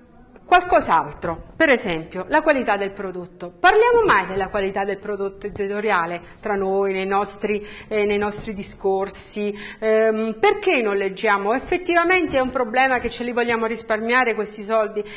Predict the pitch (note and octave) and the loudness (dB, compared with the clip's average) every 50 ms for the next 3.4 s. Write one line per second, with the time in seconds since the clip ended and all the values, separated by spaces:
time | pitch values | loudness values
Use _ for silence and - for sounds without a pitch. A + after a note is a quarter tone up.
0 | - - - C4 C4 - C#4+ - - C#4+ C#4+ C#4+ E4 F4+ D#4+ D4+ C4+ - - B3+ | -12 -4 -4 -4 -2 -2 -8 -6 -4 -2 0 2 2 2 2 2 0 -2 -2 -6
1 | A3+ A3+ D4 D#4+ D#4 - - C4+ A#3+ A#3 A#3 A3+ - B3 A#3 A#3 A#3 A3+ A3 A3 | 2 4 4 4 4 2 0 0 0 0 0 -2 -2 -2 -2 0 -2 -4 -4 -4
2 | - B3+ B3 A#3+ A3+ A3 A3+ A3 - - A#3 A3+ A3+ - A#3+ A3 A3+ - A#3 A3+ | -6 -4 -2 0 0 -2 -2 -4 0 2 2 2 2 -2 -4 -4 -2 -2 -2 0
3 | A#3 A#3 A3 - - - G#3+ | 0 0 0 -2 -6 -8 -10